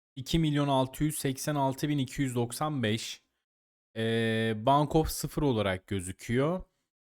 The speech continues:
İş Yatırım'da iki milyon üç yüz yirmi yedi bin dokuz yüz altmış üç, Garanti'de iki milyon beş yüz on dört bin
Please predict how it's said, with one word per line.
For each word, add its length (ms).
İş 300
Yatırım'da 540
iki 280
milyon 420
üç 280
yüz 180
yirmi 220
yedi 180
bin 180
dokuz 280
yüz 120
altmış 380
üç, 160
Garanti'de 600
iki 240
milyon 340
beş 240
yüz 100
on 220
dört 280
bin 300